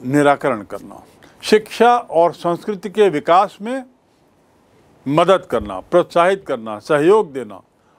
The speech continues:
और उसके साथ ही विभिन्न राष्ट्रों के बीच में इन मुद्दों में कोऑपरेशन बढ़ाना।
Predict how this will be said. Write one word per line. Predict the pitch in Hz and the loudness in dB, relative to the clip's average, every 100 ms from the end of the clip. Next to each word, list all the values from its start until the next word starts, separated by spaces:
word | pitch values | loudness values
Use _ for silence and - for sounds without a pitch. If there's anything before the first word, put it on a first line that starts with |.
| _ - | _ 0
और | 147 170 147 | 2 2 -4
उसके | 127 - 135 | -10 -8 -8
साथ | - 139 143 | -4 -2 -4
ही | - 143 151 _ _ _ _ _ _ _ - | -6 -8 -8 _ _ _ _ _ _ _ -2
विभिन्न | 156 220 277 233 | 0 2 2 2
राष्ट्रों | 175 160 - 247 254 | 2 2 -2 -6 -6
के | 180 151 | -6 -8
बीच | 123 190 160 131 | -6 -8 -10 -12
में | 117 98 _ _ - | -12 -14 _ _ -4
इन | 214 240 | 0 0
मुद्दों | 214 180 160 151 214 220 | 0 -2 -2 0 0 0
में | 170 208 240 _ | -6 -10 -12 _
कोऑपरेशन | 170 160 151 143 139 131 123 170 120 | -4 -2 -2 -4 -6 -6 -6 -8 -8
बढ़ाना। | 104 95 107 123 78 | -10 -10 -8 -8 -8